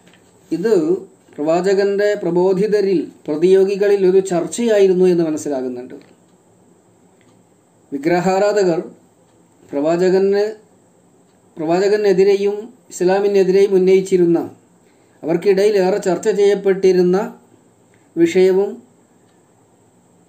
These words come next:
സംശയവുമാണ് ഒരു മറുപടി വിധത്തിൽ അല്ലാഹു സുബ്ഹാനഹു വ തആല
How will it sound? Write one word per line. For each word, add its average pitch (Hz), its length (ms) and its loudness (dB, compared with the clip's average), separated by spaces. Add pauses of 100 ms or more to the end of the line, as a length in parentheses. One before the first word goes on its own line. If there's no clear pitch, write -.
(720)
സംശയവുമാണ് 185 1080 0 (600)
ഒരു 165 100 -2
മറുപടി 185 720 0 (200)
വിധത്തിൽ 165 520 -4 (2000)
അല്ലാഹു 170 320 0
സുബ്ഹാനഹു 165 640 -4
വ 160 80 -4
തആല 151 320 -4